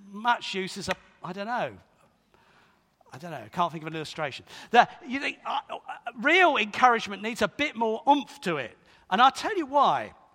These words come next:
The word encourage is not just about patting on the back. Let me give you even a dictionary definition. Here it is, correct dif-, dictionary definition. Encouragement is to put courage in. It is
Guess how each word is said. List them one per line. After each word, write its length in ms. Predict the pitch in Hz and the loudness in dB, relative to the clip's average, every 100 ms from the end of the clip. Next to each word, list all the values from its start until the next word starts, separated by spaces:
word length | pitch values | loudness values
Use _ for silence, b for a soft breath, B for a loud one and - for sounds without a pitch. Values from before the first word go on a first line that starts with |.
| _ | _
The 80 | 196 | -8
word 280 | 196 302 349 | 2 2 2
encourage 720 | 285 247 - 226 156 135 - - | -4 -6 0 0 0 -6 -12 -10
is 160 | 170 | -8
not 280 | 214 285 208 | -4 -4 -4
just 200 | 185 - | -8 -8
about 320 | 180 180 - | 0 0 0
patting 360 | - - - 190 | -2 -2 -2 -8
on 140 | 170 | -6
the 80 | 165 | -6
back. 500 | 165 151 120 - - _ b b b | 0 2 0 -10 -20 _ b b b
Let 200 | 214 269 | -4 -4
me 80 | 277 | -6
give 320 | - 240 214 | -2 -2 0
you 240 | 202 190 185 | -2 -2 -2
even 360 | 202 233 233 220 | -4 -4 -4 -6
a 60 | |
dictionary 580 | - 214 - - 175 165 | -4 -4 -4 -8 -4 -4
definition. 680 | 175 151 170 156 131 - 131 | -2 -2 -2 -8 -8 -8 -2
Here 160 | 226 | 0
it 80 | 202 | 0
is, 280 | 127 120 - | -4 -10 -12
correct 380 | - 240 254 247 | 0 0 0 -2
dif-, 180 | 226 - - | -4 -6 -4
dictionary 400 | 208 - 190 170 | -4 -4 -8 -2
definition. 680 | 170 - 160 131 - 104 _ B B | -2 -2 -8 -8 -10 -14 _ B B
Encouragement 840 | 202 214 - 311 330 247 170 175 - | -4 -4 0 2 2 0 -4 -6 -2
is 200 | 190 - | -4 -4
to 120 | - 185 | -8 -10
put 580 | - - 269 - - - b b _ - | -8 0 0 0 -14 -20 b b _ 2
courage 720 | 240 208 156 127 - - - _ | 6 6 4 -6 -10 -14 -14 _
in. 340 | 160 131 95 80 _ _ _ _ _ b b b b b b | -8 -6 -8 -20 _ _ _ _ _ b b b b b b
It 240 | 214 220 - | -2 -2 -2
is 560 | 247 170 147 - - | -2 -2 -4 -10 -12